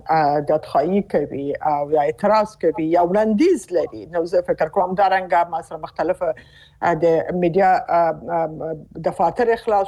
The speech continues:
شو، ژورنالستان وروزل شول، د بشر د حقونو، آ، د خوندیتوب خاطر باندې مختلف، آ، سازمانونه جوړ شو، غیر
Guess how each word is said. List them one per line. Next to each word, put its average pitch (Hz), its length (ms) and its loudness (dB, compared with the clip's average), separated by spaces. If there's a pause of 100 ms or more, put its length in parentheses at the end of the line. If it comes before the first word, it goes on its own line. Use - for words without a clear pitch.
شو، 165 160 -2
ژورنالستان 160 640 0
وروزل 185 480 4
شول، 165 240 0
د 156 100 -2
بشر 156 320 -2
د 160 80 -10
حقونو، 165 640 0 (460)
آ، 165 240 2 (400)
د 151 180 -2
خوندیتوب 175 520 -2
خاطر 170 340 0
باندې 165 320 0
مختلف، 165 500 -2
آ، 160 160 4 (420)
سازمانونه 180 680 0
جوړ 220 220 2
شو، 180 400 2 (120)
غیر 170 220 0